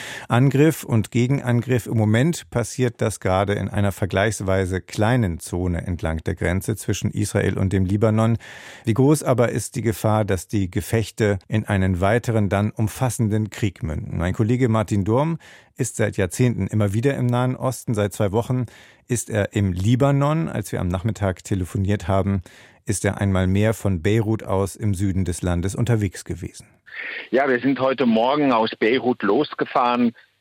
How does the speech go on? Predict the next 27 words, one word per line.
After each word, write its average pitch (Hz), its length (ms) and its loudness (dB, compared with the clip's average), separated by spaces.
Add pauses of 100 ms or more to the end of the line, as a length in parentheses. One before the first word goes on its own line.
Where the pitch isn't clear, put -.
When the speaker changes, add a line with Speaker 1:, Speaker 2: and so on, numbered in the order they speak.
(120)
Speaker 2:
Ähm, 98 520 -2
ist - 340 -4
ein 104 640 2
Weg, 120 380 2
der 104 200 2
etwa 104 280 -2 (120)
zwei 101 260 2
Stunden 120 480 -2
Fahrzeit 120 720 0
benötigt. 107 600 0
Zuerst, 95 460 0 (440)
ähm, 95 200 2
raus 92 480 2
aus 98 260 0
Südbeirut. 120 760 2
Im 98 140 0
Grunde 117 380 4
ist - 280 -4
man 113 160 0
da 95 200 4
schon 98 200 0
im 101 240 -6 (400)
Gebiet, 220 560 4
das 101 220 2
von 98 240 0
der 92 120 4
Hisbollah 98 680 2